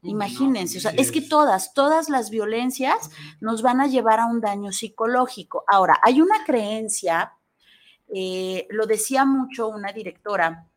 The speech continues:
Speaker 2: de un colegio, y quisiera saber la opinión de ustedes. Decía, "Es que yo no me meto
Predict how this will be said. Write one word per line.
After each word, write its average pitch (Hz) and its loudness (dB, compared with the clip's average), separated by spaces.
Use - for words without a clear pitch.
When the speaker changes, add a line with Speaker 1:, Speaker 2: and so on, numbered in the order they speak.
Speaker 2:
de 180 -10
un 170 -12
colegio, 185 -6
y 220 -12
quisiera 277 -2
saber 220 -6
la 226 2
opinión 190 -6
de 185 -8
ustedes. - -10
Decía, 240 4
"Es 311 -4
que 349 0
yo 311 2
no 311 6
me 269 2
meto 247 -6